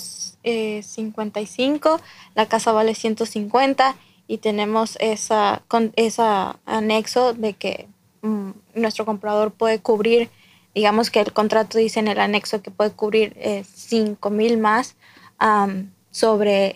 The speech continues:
el valor que dice el tasador, entonces se mantendría el precio,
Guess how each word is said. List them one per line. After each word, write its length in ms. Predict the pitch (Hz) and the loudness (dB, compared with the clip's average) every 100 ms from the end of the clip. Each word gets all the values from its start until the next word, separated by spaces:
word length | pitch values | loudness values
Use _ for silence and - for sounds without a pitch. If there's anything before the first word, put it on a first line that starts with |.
| 214 | -2
el 360 | 190 190 190 208 _ _ _ _ _ _ _ _ _ _ - | -2 -4 -10 -16 _ _ _ _ _ _ _ _ _ _ -2
valor 560 | 202 196 214 220 269 | 0 4 4 4 4
que 140 | - 262 | 2 2
dice 260 | 247 254 | 2 2
el 100 | 254 | 2
tasador, 580 | 233 226 - 190 202 240 - _ _ _ _ | 2 0 2 2 4 2 -2 _ _ _ _
entonces 840 | - 202 202 214 220 226 214 - - _ _ | -4 -2 2 2 2 2 2 -2 -12 _ _
se 380 | - - 196 | -2 0 2
mantendría 720 | 185 185 180 208 202 202 214 196 | 2 0 0 0 0 4 4 4
el 100 | 190 | 0
precio, 560 | - 247 240 - 196 | 2 2 0 -4 -12